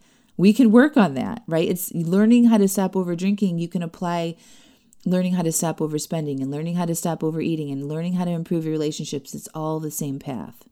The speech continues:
all right? So I can totally help you with that. And I don't want that to be, like, a limiting factor. It's like, "I can't deal with the stress of having another credit card debt." Just look at that thought. That thought is preventing you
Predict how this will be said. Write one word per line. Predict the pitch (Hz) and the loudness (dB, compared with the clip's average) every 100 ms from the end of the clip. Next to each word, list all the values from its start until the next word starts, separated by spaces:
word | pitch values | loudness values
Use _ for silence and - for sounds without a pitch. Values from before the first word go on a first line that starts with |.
| _ - | _ -10
all | 143 | -6
right? | 143 151 214 - | -4 0 -2 -2
So | 165 | -4
I | 156 | -4
can | 165 165 | -4 -6
totally | 180 165 151 - | -4 -4 -4 -2
help | 180 220 208 | 2 2 2
you | 165 | 0
with | 139 135 | 0 -2
that. | 123 113 151 254 - _ _ - - - | -2 -2 -2 -4 -8 _ _ -20 -20 -10
And | - 175 | -2 0
I | |
don't | 170 190 | 2 2
want | 185 175 | 0 0
that | 170 - | -2 -2
to | 170 | -2
be, | 165 160 | -2 -2
like, | 160 151 | -2 -2
a | |
limiting | 151 165 170 165 156 | -2 -2 -4 -4 -6
factor. | 147 165 160 - 151 | -6 -4 -4 -4 -4
It's | 139 | -4
like, | 143 139 | -6 -6
"I | 147 | -6
can't | - 156 151 | -4 -6 -4
deal | 160 | -2
with | 151 151 | -2 -4
the | |
stress | 143 - 156 156 | -6 -4 -4 -4
of | 147 | -6
having | 160 147 147 | -4 -6 -8
another | 151 139 135 | -8 -8 -2
credit | 226 233 202 | 0 0 0
card | 147 139 | -4 -4
debt." | 127 - | -6 -4
Just | 180 175 | -6 -2
look | 202 240 | -2 0
at | 240 | 0
that | 196 - | -2 -4
thought. | - 220 - - - _ - _ | -2 -2 -2 -6 -16 _ -20 _
That | 190 190 - | -2 -2 0
thought | 202 214 196 - | 2 4 2 0
is | 170 165 160 | 0 0 -4
preventing | - 185 165 190 202 180 | -2 -2 0 2 2 2
you | 156 139 135 151 | -2 -6 -8 -10